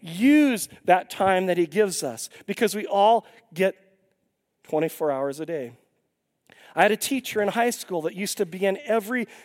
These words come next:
class day, he'd say, "Time is life. And when you're out of time," and he'd never finish the statement. You see, Jesus says this, "Whoever finds their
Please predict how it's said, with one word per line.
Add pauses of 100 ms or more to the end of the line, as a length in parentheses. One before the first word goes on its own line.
class
day,
he'd
say,
"Time (300)
is
life. (240)
And
when
you're
out
of
time,"
and
he'd
never
finish
the (180)
statement. (3250)
You
see,
Jesus
says
this,
"Whoever
finds
their